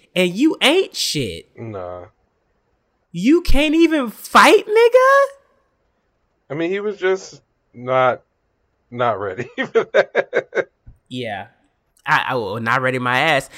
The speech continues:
Speaker 1: And also, the one thing that I actually was, like, laughing at was that they were all, like, shocked that he had a knife. But I was like, "But didn't y'all rape and hang his, the, the other guy's parents?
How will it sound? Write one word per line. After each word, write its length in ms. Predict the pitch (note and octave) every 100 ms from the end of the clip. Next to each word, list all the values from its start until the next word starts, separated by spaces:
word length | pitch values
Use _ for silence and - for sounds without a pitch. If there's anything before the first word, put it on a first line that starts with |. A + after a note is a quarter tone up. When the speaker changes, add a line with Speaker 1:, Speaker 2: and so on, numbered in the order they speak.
| - -
Speaker 1:
And 240 | A3+ A#3+
also, 440 | A3 C4+ G4+ D#4
the 160 | F#3 F#3
one 200 | G3+ B3
thing 180 | A#3+ G#3
that 180 | F3+ C3
I 160 | F#3
actually 360 | F#3+ F#3 - F3+
was, 120 | D3+
like, 200 | D#3+ C#3+
laughing 600 | A2 A2 A2 B2+ - F3
at 280 | F3 F3+ F3+ - - E3+
was 140 | F3
that 180 | F3+ E3
they 120 | F3+
were 120 | G3+
all, 280 | D3+ D#3 F3
like, 220 | D#3+ D3+
shocked 480 | - - D3+ C3+ -
that 100 | C#3
he 100 | F3
had 160 | E3+ C#3+
a 40 |
knife. 400 | B2 A#2 D#3+ -
But 120 | D3+
I 100 | A#2+
was 140 | E3 F3+
like, 180 | G3 D3+
"But 180 | D3
didn't 280 | - E3+ B3
y'all 240 | C#4 C#4 F3+
rape 560 | A#2 A2 B2+ E3 - -
and 200 | C#3+ B2
hang 420 | - C3 C#3+ D3
his, 260 | D3 C3+ - -
the, 140 | A#2+
the 160 | A#2 A#2+
other 220 | B2+ D#3
guy's 280 | D3+ D3 -
parents? 680 | - C3+ C#3 E3 G3 -